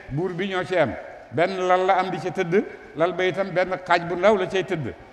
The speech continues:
Lekk gi itam, lekk biiram fees rek, naan biiram fees, jeex na. Mënta passé foofu ci wërsëg wi. Li ci des itam, lu mu bari, bari, mu foog ne dajale na ko, moom ko. Daf koy dajale rek, dee, ñeneen jël ko ci, ñeneen jël ko di ko,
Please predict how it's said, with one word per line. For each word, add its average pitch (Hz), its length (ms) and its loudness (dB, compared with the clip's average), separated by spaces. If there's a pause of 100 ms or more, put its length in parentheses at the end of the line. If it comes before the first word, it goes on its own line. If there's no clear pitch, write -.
Lekk 170 360 0
gi 175 120 0
itam, 190 260 2
lekk 185 280 0
biiram 180 340 0
fees 180 260 0
rek, 208 280 2
naan 180 360 0
biiram 190 240 2
fees, 160 260 0
jeex 185 240 2
na. 143 140 -4 (300)
Mënta 180 280 0
passé 180 300 4
foofu 175 240 -2
ci 170 80 0
wërsëg 160 280 0
wi. 139 180 0 (260)
Li 156 100 0
ci 170 100 -10
des 185 240 2
itam, 185 280 2 (260)
lu 202 140 4
mu 220 80 6
bari, 180 200 4
bari, 185 240 2
mu 196 100 -6
foog 185 220 0
ne 190 80 -4
dajale 185 400 0
na 185 80 -4
ko, 185 140 -2
moom 180 240 0
ko. 127 180 -4 (220)
Daf 156 140 0
koy 185 160 2
dajale 185 340 2
rek, 190 220 2
dee, 185 200 2
ñeneen 185 300 -2
jël 185 140 -2
ko 190 100 -4
ci, 190 220 -4 (220)
ñeneen 175 300 0
jël 180 160 0
ko 185 100 -2
di 175 100 0
ko, 185 240 4